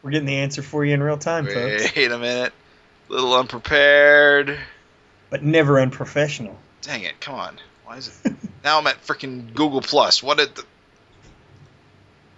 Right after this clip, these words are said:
Speaker 1: <laughs>
Speaker 2: Darn it. Why is this hard?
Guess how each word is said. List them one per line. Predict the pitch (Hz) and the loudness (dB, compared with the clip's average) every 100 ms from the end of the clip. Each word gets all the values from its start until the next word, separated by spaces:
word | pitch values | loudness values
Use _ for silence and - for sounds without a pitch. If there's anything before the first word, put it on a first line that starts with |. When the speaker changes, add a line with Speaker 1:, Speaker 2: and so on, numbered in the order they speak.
| _ _ _ _ - - | _ _ _ _ -6 -4
Speaker 1:
<laughs> | - - _ _ - - - _ _ _ _ | -6 -8 _ _ -18 -18 -20 _ _ _ _
Speaker 2:
Darn | 151 165 123 | 0 0 0
it. | - _ _ _ | -6 _ _ _
Why | 160 | -10
is | 170 | -8
this | 156 | -6
hard? | - 160 95 - | 0 0 0 -4